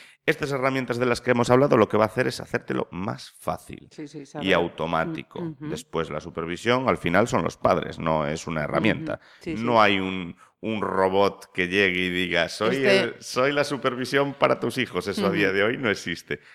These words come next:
Speaker 1: A lo mejor en diez años
Speaker 2: Está
Speaker 1: llega a,
Speaker 2: ahí.
Speaker 1: llega a existir, pero bueno, a día de hoy tenemos estas herramientas para hacernoslo más fácil.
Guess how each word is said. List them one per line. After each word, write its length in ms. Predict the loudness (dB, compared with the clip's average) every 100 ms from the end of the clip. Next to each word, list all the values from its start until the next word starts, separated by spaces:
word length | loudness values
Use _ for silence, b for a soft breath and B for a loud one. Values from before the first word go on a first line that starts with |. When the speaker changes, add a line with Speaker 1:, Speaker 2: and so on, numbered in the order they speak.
| B
Speaker 1:
A 80 | -6
lo 60 | -6
mejor 240 | -4 -4
en 80 | -4
diez 180 | -8 -8
años 380 | -8 -10 -14 _ _ _ _ _ _ _
Speaker 2:
Está 80 | 2 4
Speaker 1:
llega 140 | 6
a, 40 | 4
Speaker 2:
ahí. 300 | 2 0 2
Speaker 1:
llega 160 | 4
a 40 | 4
existir, 560 | -2 2 2 2 -4 -4
pero 140 | 0
bueno, 240 | 2 0 -2
a 80 | 0
día 160 | 2 4
de 120 | 6
hoy 200 | 4 2 _ _ _
tenemos 280 | 0 0 0
estas 220 | -2 -2
herramientas 460 | 0 -2 -2 -4 -4
para 160 | -4
hacernoslo 460 | -2 -4 -4 -4 -6
más 220 | -6 -10
fácil. 360 | -14 -14 -20